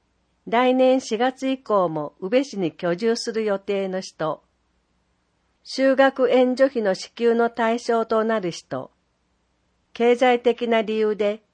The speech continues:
給食費などの支払いが困難と認められる人。所得制限あり。持参品、印鑑、振込希望口座が確認できるもの。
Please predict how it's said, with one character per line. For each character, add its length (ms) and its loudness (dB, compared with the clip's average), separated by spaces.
給 240 2
食 280 2
費 160 -2
な 180 0
ど 100 -2
の 120 -2
支 160 -12
払 360 0
い 20 -4
が 180 -2
困 300 0
難 220 -2
と 200 -6
認 280 -2
め 140 -2
ら 100 -4
れ 120 -4
る 100 -6
人。 400 -8
所 200 -8
得 320 0
制 300 2
限 300 -2
あ 120 -8
り。 160 -14
持 140 -10
参 360 0
品、 340 -6
印 300 0
鑑、 360 0
振 160 -8
込 400 4
希 220 -6
望 260 4
口 300 2
座 160 -2
が 120 -4
確 300 -4
認 300 0
で 120 -2
き 160 -8
る 140 -4
も 160 -6
の。 220 -10